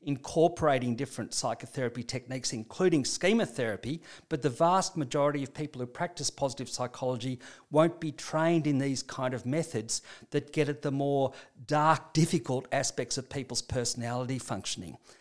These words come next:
and therefore might miss what needs to be addressed, 'cause that's where the problems are coming up again and again and again. So we need to go for the more difficult areas, the more problematic areas,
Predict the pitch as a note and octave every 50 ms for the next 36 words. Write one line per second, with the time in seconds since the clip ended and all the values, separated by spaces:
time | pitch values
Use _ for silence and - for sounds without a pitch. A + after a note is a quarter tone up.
0 | - - - - - - C3+ C#3+ D3+ D3 C#3 B2+ E3+ G3+ A#3+ A#3+ A#3+ - - F3
1 | E3+ E3 E3+ E3+ E3 E3 E3 D#3+ D#3 - - - - E3 G3 A#3 B3 A3 - -
2 | - - - - E3 F3+ - - B3 F3 F3 F3+ - - - D#3+ D3+ D#3 E3+ D#3
3 | C3 D#3+ G3+ G#3 E3 B2 - - - - E3+ C#3 G#3 G#3 - - - G#3+ G3 E3
4 | F3+ - - G3 F#3+ F3+ G3 F3+ D#3 E3+ - - F3 E3+ E3 D#3 D3 - C#3+ B2+
5 | D#3 D3+ D3+ C#3+ C#3+ C3+ A#2 C#3+ C#3+ C#3+ C3+ C3+ A#2+ C3+ B2+ A#2 G2+ F#2+ - -
6 | - - - - - - E3 D#3+ D#3 D#3+ E3+ G3+ A#3 B3 A#3+ - G3 F3 - E3+
7 | E3+ F3 E3+ E3+ - - E3 D3+ D3 D3+ E3 D#3+ D3+ B2 - F#3 G#3+ - A#3 G3+
8 | - F#3 E3+ C#3+ C#3 C#3 C#3+ C#3 D3 D3 C#3+ C3 - - D3+ C#3+ D#3 D3+ C#3+ -
9 | - - G3+ G3+ G3 F3 D#3 D3+ C#3+ C#3 B2+ - C#3+ C#3+ C#3+ C#3+ C#3 C#3 C3+ C3+
10 | B2+ A#2+ -